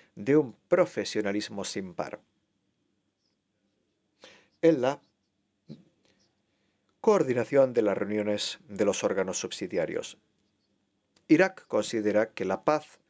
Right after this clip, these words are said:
no se limita a la ausencia de guerra, sino que es un proceso global basado en el desarrollo sostenible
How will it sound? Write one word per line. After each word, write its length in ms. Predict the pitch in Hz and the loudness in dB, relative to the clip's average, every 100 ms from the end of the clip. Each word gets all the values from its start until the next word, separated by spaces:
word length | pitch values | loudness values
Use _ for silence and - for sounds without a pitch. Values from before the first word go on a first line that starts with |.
| _ _ _ - | _ _ _ -6
no 180 | 147 185 | -2 0
se 160 | 127 | 0
limita 560 | 107 104 101 107 104 - | 0 -2 -4 -2 -2 -4
a 120 | 107 | -4
la 100 | 98 | -2
ausencia 500 | 98 98 104 95 101 | -2 -2 -6 -4 -2
de 120 | 92 90 | -2 2
guerra, 400 | 107 101 76 78 | 2 2 -2 -6
sino 280 | - 92 | -6 -6
que 80 | 90 | -4
es 120 | 92 | -4
un 200 | 98 92 | -6 -8
proceso 640 | - 90 - 110 - 147 - _ - | -6 -4 -2 -2 -2 -6 -8 _ -20
global 520 | 87 92 98 113 135 | -6 -2 0 0 -2
basado 420 | 101 - 101 117 | -6 -4 -2 0
en 60 | 131 | 0
el 100 | 107 | -2
desarrollo 480 | - 92 95 95 - | -6 -4 -2 -2 -4
sostenible 600 | 90 - 104 147 143 | -8 -8 -6 -2 0